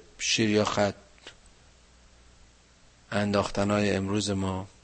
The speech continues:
و یا قرارمدارهای دیگه که از میان اون جمع اون روز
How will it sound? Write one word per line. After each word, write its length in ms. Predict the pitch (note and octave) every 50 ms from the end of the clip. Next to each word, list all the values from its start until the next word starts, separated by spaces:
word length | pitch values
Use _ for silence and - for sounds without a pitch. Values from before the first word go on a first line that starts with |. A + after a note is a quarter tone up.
| - - - - - - - - - - - - _ - _ _ - _ - _ _ _ - - - - - - - - - - - - - - -
و 140 | G2+ G#2+ G#2
یا 180 | G#2+ G#2 G2+
قرارمدارهای 1000 | F#2+ - G#2 G#2 G#2 G#2 G#2 G#2 G2+ G2+ G2 G2 G2 G2 F#2+ F#2+ F#2+ G2+ G#2 G#2
دیگه 440 | G2 G2+ G2 F#2+ - G2 F#2+ F#2+ G2 - - - - _ _ - _ _ _ - - - - - - - - - - - - - - - - - - - - - - - - - - _ - - - - - - - - - - - - - - - - - -
که 120 | - G#2
از 240 | G#2 G#2+ G#2+ G2 G#2
میان 320 | A2 A#2 A#2+ A#2+ A#2+ A#2 A2+
اون 260 | G2+ - G#2+ G#2+ G#2
جمع 380 | G2+ G#2+ A#2+ A#2+ A#2+ A2+ G2
اون 280 | G#2 G#2 G#2 G#2 G#2 G#2+
روز 440 | A2 B2+ C3+ C#3 C#3+ C#3+ - -